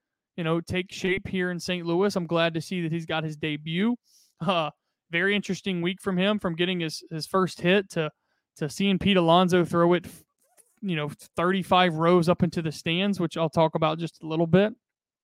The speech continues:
And, uh, yeah, just, just, it's been an interesting week. Last night, Wilson Contreras,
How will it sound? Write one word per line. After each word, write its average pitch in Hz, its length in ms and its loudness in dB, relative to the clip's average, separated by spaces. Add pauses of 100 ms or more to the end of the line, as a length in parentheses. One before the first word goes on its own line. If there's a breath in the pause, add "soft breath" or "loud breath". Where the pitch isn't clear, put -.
(600)
And, 160 380 0
uh, 156 320 2 (580)
yeah, 208 280 6
just, 156 320 -6
just, 170 340 -6
it's 180 140 -16
been 214 120 -4
an 220 60 -2
interesting 208 380 -6
week. 190 240 -4
Last 170 260 0
night, 180 120 -2
Wilson 175 320 -2
Contreras, 175 680 -2